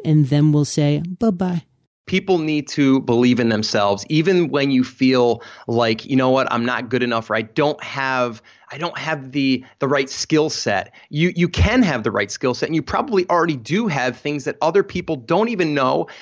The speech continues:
Speaker 2: uh, or, or that you don't even know that are that valuable. So really do a little bit of soul searching. Look into your life. Look at what you've done in the past that you would look back and go, "Oh, wow, that helped me get from here to here." And you're gonna start to see those strengths. And I, I really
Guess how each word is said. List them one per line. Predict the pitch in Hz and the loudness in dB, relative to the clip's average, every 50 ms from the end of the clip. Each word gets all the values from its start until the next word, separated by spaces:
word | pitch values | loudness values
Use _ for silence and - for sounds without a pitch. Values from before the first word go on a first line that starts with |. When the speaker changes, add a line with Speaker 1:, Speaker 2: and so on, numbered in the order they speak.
| - - | -10 -4
Speaker 2:
uh, | - 147 143 | -2 0 2
or, | 135 156 143 131 - | 2 2 0 0 0
or | 147 151 | 0 0
that | 143 147 | 0 0
you | 135 175 214 | 0 0 0
don't | 233 202 | 0 0
even | 160 147 143 | 0 0 0
know | 139 135 139 | 0 0 0
that | 139 143 135 | 0 0 0
are | 139 131 | 0 0
that | 120 139 147 - - | 0 -2 -2 -4 -6
valuable. | 110 101 120 139 180 240 262 202 135 - - 80 55 - _ - - _ | -8 -4 -2 -2 -2 -2 -2 -2 -4 -4 -6 -10 -14 -14 _ -20 -20 _
So | - - 180 | -6 -2 -2
really | 170 143 180 220 262 330 294 | 0 2 2 2 2 2 0
do | 208 147 170 220 | -2 0 0 0
a | 262 | 0
little | 262 233 208 | 2 0 0
bit | 196 156 | 2 0
of | 151 - | -2 -2
soul | - 156 151 160 | 0 0 0 0
searching. | - - 139 127 127 - 113 107 101 | 0 0 0 0 0 0 -2 -2 -2
Look | - 143 190 208 208 - | 0 2 0 0 0 -2
into | - 190 196 208 214 - - 185 | 0 0 2 0 0 -2 -4 -2
your | 151 143 131 | 0 2 2
life. | 120 117 123 127 127 120 - | 2 2 2 0 0 0 0
Look | 156 196 - | -2 -2 -2
at | 277 220 165 | -2 -4 -2
what | 170 170 - | -4 -4 -4
you've | 160 151 127 110 | -6 -8 -6 -2
done | 127 135 139 160 | -2 0 0 2
in | 156 131 | 0 0
the | 120 | -2
past | - - - 117 120 143 214 240 - - - - - - - - _ | -4 -6 -6 -6 -4 -4 -4 -6 -8 -10 -18 -20 -20 -20 -20 -12 _
that | - 165 147 | -6 -6 -4
you | 170 175 180 | -2 0 0
would | 165 | 0
look | 160 175 - | 0 -2 -4
back | - 160 151 165 - | -4 -4 -4 -4 -4
and | 151 135 | -4 -2
go, | 135 135 - - | -2 -2 0 0
"Oh, | 196 208 | 0 0
wow, | 180 190 214 208 170 131 | 2 2 2 2 2 0
that | 113 113 139 139 180 - | 0 -2 -2 -2 -4 -6
helped | - 120 147 160 - - | -6 -6 -4 -4 -4 -6
me | 156 151 139 | -8 -10 -6
get | 127 151 135 - - | -4 -4 -6 -4 -6
from | - 131 123 | -10 -10 -10
here | - - - 147 143 139 | -10 -10 -6 -6 -4 -6
to | 135 - 127 110 | -6 -8 -10 -10
here." | 113 - - 180 156 131 - - - - - - - - - - | -8 -4 -2 0 0 0 0 -2 -4 -8 -16 -20 -20 -10 -4 0
And | 143 151 | 2 2
you're | 165 | 2
gonna | 190 190 180 | 2 0 -2
start | - - 165 - | 0 -2 -4 -2
to | - 143 | -4 -6
see | - - 151 151 | -4 -4 -4 -2
those | 139 127 - - | 0 -2 -2 -2
strengths. | - - 139 127 117 110 107 - - - | -4 -4 -2 -2 -2 -2 -4 -6 -8 -6
And | 135 135 | -4 -4
I, | 135 131 - - | -4 -4 -4 -4
I | 139 | -4
really | 139 135 170 202 220 220 170 156 139 | -2 0 2 2 4 4 2 2 0